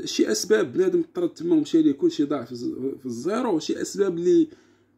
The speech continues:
لي، لي، لي، لي، لي اصلا لا علاقه لها بسميتو، فهمتي؟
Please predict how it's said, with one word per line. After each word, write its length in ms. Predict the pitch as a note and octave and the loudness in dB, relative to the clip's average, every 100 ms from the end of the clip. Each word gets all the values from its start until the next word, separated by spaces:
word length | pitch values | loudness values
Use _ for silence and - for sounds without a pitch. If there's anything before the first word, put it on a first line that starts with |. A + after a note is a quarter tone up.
| - | 0
لي، 160 | D#3 | 4
لي، 240 | D3 D3+ C#3 | 4 4 4
لي، 200 | C#3 C3 | 2 0
لي، 200 | B2 C3 | 0 -4
لي 260 | C3+ E3+ | 0 0
اصلا 420 | A#3 A#3+ - A3+ F#3+ | 0 -4 -2 -2 2
لا 180 | G3 G#3+ | 2 2
علاقه 560 | F#3+ F#3 F3+ E3+ E3 | 0 -2 -4 -4 -2
لها 200 | D3+ D3+ | 0 -2
بسميتو، 460 | C3 - A2+ G#2+ F#2+ | -6 -6 -6 -6 -10
فهمتي؟ 420 | C#3+ F3+ - | -2 -2 -2